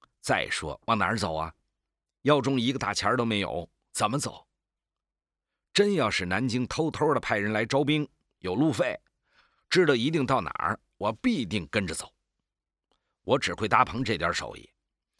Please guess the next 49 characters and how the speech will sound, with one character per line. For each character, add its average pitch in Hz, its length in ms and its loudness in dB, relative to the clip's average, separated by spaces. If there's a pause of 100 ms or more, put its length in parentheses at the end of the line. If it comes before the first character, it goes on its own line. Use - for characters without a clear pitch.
(160)
我 123 140 4
的 123 60 2
拳 135 280 -2
脚 87 260 0 (100)
不 104 140 -10
过 95 120 -4
是 - 100 -6
二 95 160 0
把 78 100 -10
刀。 107 220 0 (1400)
可 139 140 0
是 147 80 6
我 123 160 2
愿 151 260 4
意 95 160 -6 (200)
去 - 120 -4
和 131 220 -2
日 170 200 0
本 117 160 -2
小 110 220 0
鬼 92 160 -6
子 80 100 -10
碰 113 220 -2
一 82 60 -6
碰。” - 180 -8 (2000)
他 - 180 -6
们 113 120 -4
正 82 180 -4
谈 - 260 -4
到 85 120 -4
这 - 120 -8
儿， - 140 -12 (600)
瑞 117 220 4
丰 127 280 0 (420)
从 85 240 -4
院 87 240 2
里 71 80 -6
跑 - 280 -10
出 - 180 -14
来， - 160 -18 (640)
小 87 260 2
顺 127 220 0
儿 - 20 0
在 101 180 -4
后 104 200 -4
面 80 160 -4
追 135 260 0
着 85 80 -2
喊 - 320 -10